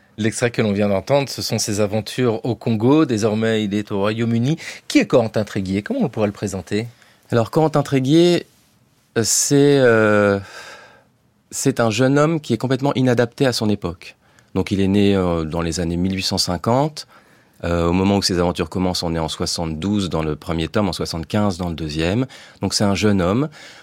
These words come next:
Speaker 2: officier de marine parce que son père était officier de marine, complètement nul, euh, dans l'exercice des armes, il a le mal de mer, mais il est passionné de botanique,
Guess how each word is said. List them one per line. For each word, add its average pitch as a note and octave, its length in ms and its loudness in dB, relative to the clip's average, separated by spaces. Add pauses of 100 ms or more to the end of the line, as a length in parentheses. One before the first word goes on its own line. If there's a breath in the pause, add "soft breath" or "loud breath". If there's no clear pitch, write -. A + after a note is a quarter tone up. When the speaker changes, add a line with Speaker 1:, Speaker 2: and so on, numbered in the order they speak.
(140 loud breath)
Speaker 2:
officier A#2+ 340 0
de A2 60 2
marine G#2+ 400 2
parce F#2 240 -2
que G2 120 -2
son E2+ 280 -6
père G2+ 320 -2
était E2+ 260 -6
officier F2 320 -8
de E2 60 -4
marine, F2+ 500 -2 (560 loud breath)
complètement G#2 800 0
nul, F#2 460 0 (280)
euh, E2 280 0
dans E2 160 -4
l'exercice E2 480 -4
des G2 200 0
armes, C3+ 280 2
il G2 100 -2
a F2 60 -2
le E2+ 60 -4
mal E2+ 180 -2
de G#2 80 2
mer, C3+ 440 0 (460 soft breath)
mais A#2 260 2
il A2 120 2
est A2 40 4
passionné B2 440 0
de A2+ 40 -8
botanique, B2 760 0